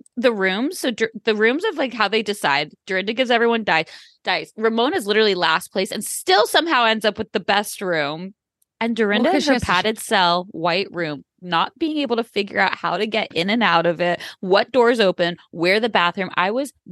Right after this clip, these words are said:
Speaker 1: giggling the whole time watching that. It's what
Speaker 2: It
Speaker 1: she
Speaker 2: seems
Speaker 1: deserved.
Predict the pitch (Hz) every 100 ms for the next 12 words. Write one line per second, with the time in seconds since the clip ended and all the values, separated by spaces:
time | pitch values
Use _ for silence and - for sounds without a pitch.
0 | 165 180 165 160 - - 175 170 - 175
1 | 143 - 139 123 117 - - - - _
2 | _ - - 294 - 214 247 131 123 123